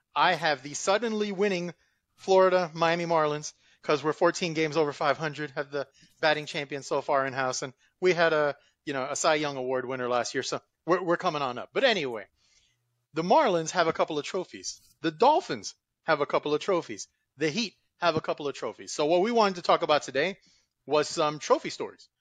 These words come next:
that have come across, you know, over the years. So, Dolph, I know you said that we weren't gonna talk about yours, but I want you to at least touch base on it,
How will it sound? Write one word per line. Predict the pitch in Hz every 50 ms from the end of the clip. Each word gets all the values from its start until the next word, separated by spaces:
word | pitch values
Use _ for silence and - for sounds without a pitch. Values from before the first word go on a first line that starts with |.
| _ _ _ _ _ _
that | 131 143
have | 143 -
come | - 165 165 160
across, | - - 180 180 165 143 131 - - - _ _ _ _
you | _ 135 147
know, | 151 151 160
over | 170 160 147 151
the | 151 147
years. | 156 202 247 131 95 - - _ _ _ _ _ _ _
So, | - - - 202 196 180 - - _ _ _ 139
Dolph, | 208 247 233 -
I | -
know | 226 254
you | 269 240 226
said | 208 - 226 196
that | 175 170
we | 180 185
weren't | 180 185 175 175
gonna | 180 175 160
talk | - 196 185 165
about | 175 156 160 156 151
yours, | 147 156 170 180 170
but | 156 160
I | 160
want | 175 190 226 233 -
you | 208
to | 170
at | 160
least | 147 147 170 165 - -
touch | - 127 - - - _
base | 120 120 135 123 - - -
on | 95 90 87
it, | 87 -